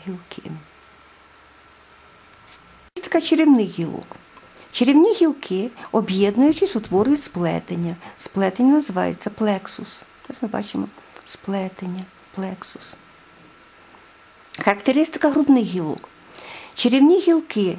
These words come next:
другого, дванадцятого грудних нервів сплетень не утворюють, а йдуть симетрично у міжребрових проміжках.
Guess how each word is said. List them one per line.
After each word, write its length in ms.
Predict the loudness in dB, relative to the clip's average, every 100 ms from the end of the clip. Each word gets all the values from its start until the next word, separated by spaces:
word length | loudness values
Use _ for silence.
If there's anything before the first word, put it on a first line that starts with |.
| -8
другого, 600 | -2 2 2 2 0 -2 -6 -10
дванадцятого 680 | -4 0 2 2 0 -4 -2
грудних 380 | 0 2 4 2 -2 -20 -8
нервів 440 | -2 -2 -2 -6 -8 -10 -20 -12
сплетень 560 | -8 0 0 4 6
не 100 | 6
утворюють, 600 | 6 2 -2 -4 -4 -8 -2
а 60 |
йдуть 260 | -2 0 -2
симетрично 880 | 2 4 4 2 -4 -4 -4 -8 -8 -12 -20 -10 0
у 100 | 2
міжребрових 720 | 2 0 -2 0 0 -2 -4
проміжках. 640 | -6 -4 -4 -4 -8 -14